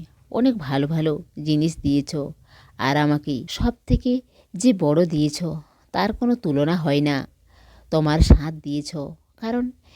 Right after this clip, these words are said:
জীবন পাওয়া সহজ, কিন্তু তোমার সাথ পাওয়া সহজ না। যা তুমি আমাকে দিয়েছ।" অনেক লোক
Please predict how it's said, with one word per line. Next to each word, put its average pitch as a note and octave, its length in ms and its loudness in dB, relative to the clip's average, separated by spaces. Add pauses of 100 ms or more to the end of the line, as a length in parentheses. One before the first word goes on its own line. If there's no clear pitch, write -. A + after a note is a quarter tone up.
(240)
জীবন D#3+ 380 2
পাওয়া G3 300 -2
সহজ, C#3 580 -2 (260)
কিন্তু D3 460 -4 (260)
তোমার B3+ 200 0
সাথ F3+ 520 2
পাওয়া A#3 200 -2
সহজ D3+ 460 -2
না। C3+ 300 -4 (600)
যা G#3+ 320 0 (640)
তুমি D#3 240 0
আমাকে D3+ 320 0
দিয়েছ।" C#3+ 340 -2 (380)
অনেক D#3+ 300 2
লোক D3+ 320 0